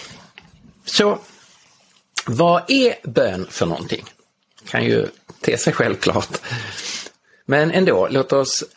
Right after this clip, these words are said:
eh, försöka ringa in vad bön är för någonting. Och då vill jag börja i, i d-, eh, det negativa,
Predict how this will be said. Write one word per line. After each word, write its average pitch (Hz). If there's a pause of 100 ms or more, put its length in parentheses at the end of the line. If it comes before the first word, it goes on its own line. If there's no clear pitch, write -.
eh, 127
försöka 131
ringa 143
in 98 (460)
vad 107
bön 98
är 95
för -
någonting. -
Och 123
då 165
vill 214
jag 226
börja 233
i, 147 (420)
i 139
d-, 123 (880)
eh, 113
det 156
negativa, 113